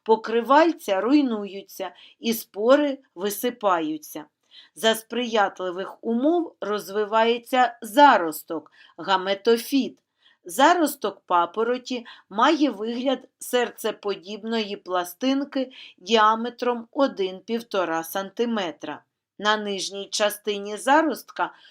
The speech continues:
формуються ризоїди, а також чоловічі й жіночі статеві клітини. Розмноження можливе за наявності води. Після дощу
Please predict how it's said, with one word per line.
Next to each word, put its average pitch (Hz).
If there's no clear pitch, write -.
формуються 240
ризоїди, 196
а 196
також 262
чоловічі 240
й 247
жіночі 185
статеві 180
клітини. 208
Розмноження 226
можливе 202
за 226
наявності 180
води. 202
Після 208
дощу 233